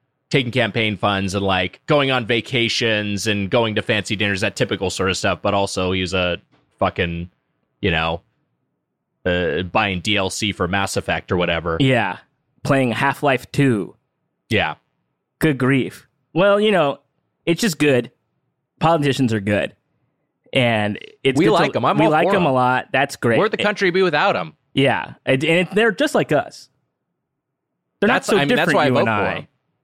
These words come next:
Speaker 2: Yeah. God bless 'em. And this country.
Speaker 1: Have we,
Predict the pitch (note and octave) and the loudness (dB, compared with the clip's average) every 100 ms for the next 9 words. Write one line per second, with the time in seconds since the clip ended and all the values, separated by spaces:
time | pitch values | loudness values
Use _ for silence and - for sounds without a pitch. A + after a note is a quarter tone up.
0 | _ C#3 B2+ G2+ - _ _ _ _ _ | _ 0 0 0 -8 _ _ _ _ _
1 | _ _ _ _ _ _ _ _ _ _ | _ _ _ _ _ _ _ _ _ _
2 | _ _ D#3+ D#3+ B2 A2 - - _ - | _ _ -2 0 0 -2 -4 -20 _ -2
3 | A3+ G#3 A3+ A3+ G#3+ | 0 0 0 0 2